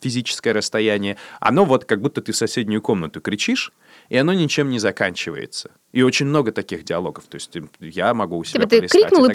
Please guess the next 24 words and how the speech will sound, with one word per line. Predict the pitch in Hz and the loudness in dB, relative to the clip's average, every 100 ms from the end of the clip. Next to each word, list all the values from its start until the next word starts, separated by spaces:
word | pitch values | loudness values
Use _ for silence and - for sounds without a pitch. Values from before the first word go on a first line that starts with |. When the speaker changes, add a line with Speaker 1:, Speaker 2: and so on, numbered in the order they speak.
| 254 | 4
Speaker 1:
далее. | - | 4
Speaker 2:
пошёл. | 247 190 208 | 4 4 4
Speaker 1:
Да. | 170 240 87 - | 6 6 4 2
Speaker 2:
Ну, | 392 | 6
добро. | 453 294 202 214 | 8 8 6 4
Speaker 1:
Да, | 147 220 226 90 | 4 4 4 6
да. | 208 196 104 | 6 8 6
И | 113 | 6
Speaker 2:
Ок. | 170 | 6
Speaker 1:
вот, | 226 190 | 4 4
ну, | 220 | 4
оно | 180 143 127 | 6 4 4
добро | 135 180 180 | 2 4 4
вот | 117 131 | 2 0
оттуда. | - 131 92 78 | -2 -4 -4 -4
Вот | 98 120 131 | -2 0 -2
меня | 120 139 240 | -2 0 0
лично | 208 151 160 | 0 -2 -2
такое, | 135 - 117 | -2 0 -2
да, | 127 170 | -2 -4
бесит. | 80 78 - 131 | -6 -8 -8 -8
Ну, | 131 95 - | -8 -8 -12
с | 101 | -4
добром | 95 107 139 120 | -2 -2 -4 -6